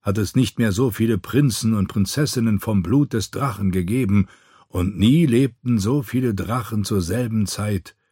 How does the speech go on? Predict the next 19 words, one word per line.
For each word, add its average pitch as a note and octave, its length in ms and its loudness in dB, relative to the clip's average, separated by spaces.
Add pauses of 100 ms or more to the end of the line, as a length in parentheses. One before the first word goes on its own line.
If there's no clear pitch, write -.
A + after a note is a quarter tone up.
(440)
wie D3+ 220 4
in D3 100 2
den C#3+ 180 4
Jahren B2+ 480 2
einhundertdrei A#2 1200 0 (640)
bis C3 260 -8
einhundertneunundzwanzig. B2 1800 -2 (920)
Doch D#2 200 -14
während G#2 360 0
seiner A#2 340 0
Herrschaft A#2+ 480 -4
nahmen C3+ 360 0
die B2 100 0
großen A2 420 -2
Umwälzungen G#2+ 800 0
des G2 200 -2
Drachentanzes G2+ 1000 -4
ihren F2+ 280 -6
Anfang, G2 600 -2